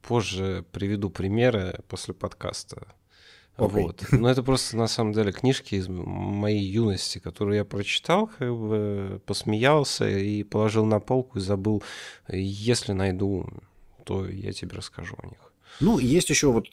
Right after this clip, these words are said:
Speaker 2: такой термин тоже в нашей среде популярный – фаготрия. К настоящим, э, гомосексуалам никакого отношения не имеет, когда, э, именно, да, люди начинают что-то там выдумывать. Ну, в частности, вот, например, про Бо-, Бориса Грызлова был, э, в своё время комикс,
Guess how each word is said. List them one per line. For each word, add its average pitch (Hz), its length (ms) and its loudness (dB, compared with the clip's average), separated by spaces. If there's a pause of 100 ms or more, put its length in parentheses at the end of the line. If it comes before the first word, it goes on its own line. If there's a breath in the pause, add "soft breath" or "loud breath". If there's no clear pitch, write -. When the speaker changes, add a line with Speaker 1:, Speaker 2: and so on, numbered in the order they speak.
Speaker 2:
такой - 180 4
термин 127 320 6
тоже 95 180 6
в 85 60 0
нашей 101 280 4
среде 92 760 0
популярный – 131 440 4
фаготрия. 101 600 4
К 101 380 4
настоящим, 117 680 6
э, 98 340 2
гомосексуалам 113 640 6
никакого 98 400 4
отношения 92 400 2
не 98 180 4
имеет, 165 300 6
когда, 104 360 4 (300 loud breath)
э, 104 300 0 (420)
именно, 123 320 8
да, 95 160 4
люди 92 240 2
начинают 90 460 -2 (320)
что-то 95 280 -6
там 85 140 -8
выдумывать. 104 340 2
Ну, 165 100 6
в - 40 2
частности, 190 340 6
вот, 135 140 6
например, 143 340 6
про 120 140 4
Бо-, 127 220 8
Бориса 131 360 6
Грызлова 127 440 6
был, 101 460 6
э, - 20 -6
в 95 60 -4
своё 110 200 2
время 110 220 4
комикс, 135 420 6